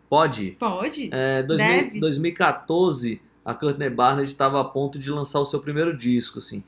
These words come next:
Speaker 1: Ela já tinha lançado dois E Ps lá na Austrália, lá nos Estados Unidos eles condensaram num disco, mas ainda não era o, o primeiro disco, né, completo dela, eram dois E Ps que ela tinha lançado.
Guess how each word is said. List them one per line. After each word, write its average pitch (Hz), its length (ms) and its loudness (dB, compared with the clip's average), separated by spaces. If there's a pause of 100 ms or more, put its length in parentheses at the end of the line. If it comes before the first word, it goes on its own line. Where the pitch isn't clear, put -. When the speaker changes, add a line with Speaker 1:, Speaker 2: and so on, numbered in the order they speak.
(180)
Speaker 1:
Ela 123 160 0
já 143 120 2
tinha 147 160 -2
lançado 143 360 0
dois 139 280 2
E 175 80 2
Ps 175 600 2 (320)
lá 127 120 -2
na 127 80 2
Austrália, 151 480 2
lá 139 180 2
nos 139 140 -6
Estados 135 240 -2
Unidos 135 160 2
eles - 20 -10
condensaram 127 640 2
num 135 160 -4
disco, 170 300 -2
mas 120 180 -2
ainda 120 220 0
não 120 100 -2
era 113 240 0
o, 110 60 -4
o - 280 -18
primeiro 110 480 0
disco, 98 360 -10 (220)
né, 104 260 -6
completo 110 680 -4
dela, 117 300 2
eram 107 120 -4
dois 104 220 -2
E 123 80 -2
Ps 98 220 -8
que - 60 -14
ela 92 80 -12
tinha 110 140 -14
lançado. 123 300 -6